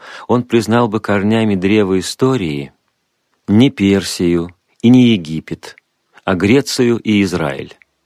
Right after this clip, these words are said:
Все народы отвечали мифам на три великих вопроса. Все, кроме этих двух.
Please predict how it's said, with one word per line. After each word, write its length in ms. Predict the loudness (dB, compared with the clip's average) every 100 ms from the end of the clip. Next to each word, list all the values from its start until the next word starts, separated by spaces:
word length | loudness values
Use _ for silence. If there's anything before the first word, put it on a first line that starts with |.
| _ _ _ _ _ _
Все 300 | -12 -2 2
народы 460 | 4 4 4 2 0
отвечали 680 | -2 -6 -2 0 2 0 -4 _ _
мифам 640 | 0 2 2 0 -4 -4 -12 _ _
на 140 | -4
три 240 | -2 -2 -2
великих 460 | 0 -2 -4 -2
вопроса. 600 | -2 0 -2 -4 -8 -14 _ _ _ _ _ _ _
Все, 440 | -10 -2 -2 -2 _ _ _ _ _
кроме 380 | -4 0 2 0
этих 360 | -2 -4 -4 -4
двух. 540 | -6 -12 -14 -18 -18